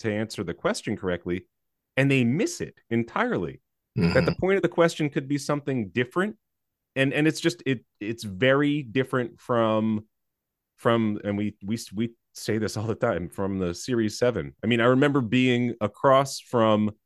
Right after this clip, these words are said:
Speaker 1: the stock exchange in New York for my Series seven class. And, uh, and the guy, <laughs> the guy leading the class basically sharing with us, "Yeah, I talked, I talked to the people that made the, the exam, and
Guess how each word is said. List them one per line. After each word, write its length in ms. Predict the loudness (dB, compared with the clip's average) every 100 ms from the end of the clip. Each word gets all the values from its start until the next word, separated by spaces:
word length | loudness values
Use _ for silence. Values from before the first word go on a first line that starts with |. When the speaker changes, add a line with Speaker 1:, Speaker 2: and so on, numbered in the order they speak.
| _ _ _ -4
Speaker 1:
the 80 |
stock 340 | -2 2 2 2
exchange 640 | -6 -6 -4 -4 -4 -12 _ _ _ _ -4
in 120 | 0
New 60 |
York 460 | 2 4 2 0 -8 _ _ _ _ _
for 100 | 0
my 120 | 0
Series 420 | 0 -2 0 0
seven 260 | 2 2 0
class. 560 | -2 -2 -2 -6 -12 _ _ _ _ _ _ _ _ _
And, 400 | 0 0 0 -2
uh, 380 | -2 -2 -4 -6 -12 _ _ _ _
and 160 | -2 0
the 60 |
guy, 380 | 2 2 2 0 -4
<laughs> 80 |
the 60 | -6
guy 220 | -2 0
leading 340 | 0 -2 -2 -2
the 60 |
class 580 | -4 0 2 2 -2 -10 -18 _ _ _ _ _ _ -6
basically 400 | -2 -2 0 -2
sharing 320 | 0 0 0
with 120 | -2
us, 260 | -2 -4 -4
"Yeah, 260 | 0 2 2
I 80 |
talked, 400 | 0 0 0 0
I 120 | -2 0
talked 240 | 0 -2
to 60 | -6
the 60 |
people 320 | -2 -4 -2
that 140 | -6 -6
made 240 | -6 -6
the, 180 | -6 -8 -6
the 100 | -6
exam, 460 | -6 -6 -6 -6
and 160 | -6